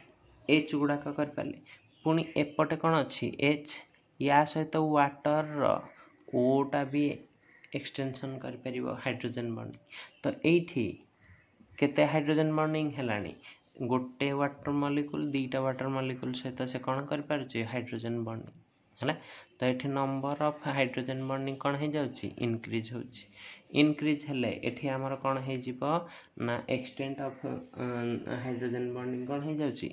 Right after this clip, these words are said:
increase ହେଇଯିବ। ତ ଏଇ କେସ୍‌ରେ ଏଇଟା ଗୋଟେ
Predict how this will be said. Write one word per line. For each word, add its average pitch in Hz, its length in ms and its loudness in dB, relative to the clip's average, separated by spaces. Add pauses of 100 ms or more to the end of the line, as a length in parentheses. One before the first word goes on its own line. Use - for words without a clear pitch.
(120)
increase 107 420 -4
ହେଇଯିବ। 113 260 -12 (460)
ତ 147 260 4
ଏଇ 175 200 6
କେସ୍‌ରେ 113 880 -2 (440)
ଏଇଟା 139 560 0 (460)
ଗୋଟେ 135 280 -2